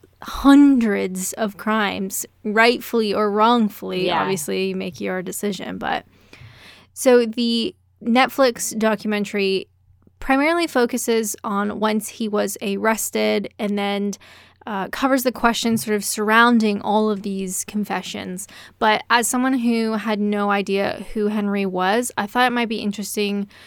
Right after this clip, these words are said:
Speaker 1: to sort of talk about his prior history and kinda give you a background on him. And then if you want, you can go into The Confession Killer.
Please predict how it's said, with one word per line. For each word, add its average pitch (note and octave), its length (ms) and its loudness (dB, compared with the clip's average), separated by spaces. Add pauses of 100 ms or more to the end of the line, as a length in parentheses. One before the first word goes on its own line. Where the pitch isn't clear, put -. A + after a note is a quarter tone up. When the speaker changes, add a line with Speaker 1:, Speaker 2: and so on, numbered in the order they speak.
(120)
Speaker 1:
to A#3+ 100 -8
sort A3 140 0
of A#3 60 -2
talk A#3+ 240 2
about G#3+ 400 0 (440)
his B3+ 340 0
prior B3 520 4
history C#4+ 720 -4 (240)
and A#3 180 -4
kinda A3+ 200 -2
give A3 160 -2
you A3 120 2
a G3+ 60 0
background G3+ 480 0
on G3+ 360 -2
him. A3 580 -4
And A3 180 2
then G#3+ 400 0
if A3+ 140 -6
you A3 100 0
want, A3 360 -2
you A3+ 100 -2
can G#3+ 180 -2
go G#3 200 -2
into G#3 460 -2
The G3 460 -6 (300)
Confession A3 480 -2
Killer. G3+ 400 -2